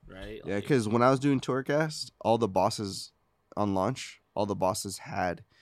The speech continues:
Speaker 2: a enraged mechanic already that was time-based. Um,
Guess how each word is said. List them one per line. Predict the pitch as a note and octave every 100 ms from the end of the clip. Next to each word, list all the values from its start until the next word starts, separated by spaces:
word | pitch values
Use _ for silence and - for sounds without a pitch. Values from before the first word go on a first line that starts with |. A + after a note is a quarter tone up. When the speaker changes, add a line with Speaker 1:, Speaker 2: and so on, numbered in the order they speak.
| _ _ -
Speaker 2:
a | G2+ F#2+ D2+
enraged | F#2+ F#2+ G2+ E2+
mechanic | G2 A2 F#2 C2+
already | F2 F2+ G#2 A2+ B2
that | E2+
was | E2+
time-based. | - G#2 G2 G#2 - - _ _ _ _ - - _
Um, | F#2+ F#2+ E2+ C#2+ C2+